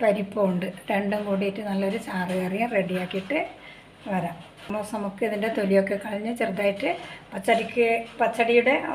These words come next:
വലുപ്പത്തിൽ നമുക്കിത് കട്ട് ചെയ്ത് എടുത്തിട്ട് വരാം. ഇതെല്ലാം ക്ലീൻ ചെയ്തെടുത്തിട്ടുണ്ട്. ഇനി നമുക്കിത്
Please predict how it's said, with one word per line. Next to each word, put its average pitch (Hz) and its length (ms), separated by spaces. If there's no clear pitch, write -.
വലുപ്പത്തിൽ 214 500
നമുക്കിത് 233 320
കട്ട് 208 200
ചെയ്ത് 196 220
എടുത്തിട്ട് 190 400
വരാം. 175 180
ഇതെല്ലാം 233 360
ക്ലീൻ 214 180
ചെയ്തെടുത്തിട്ടുണ്ട്. 202 680
ഇനി 208 180
നമുക്കിത് 214 520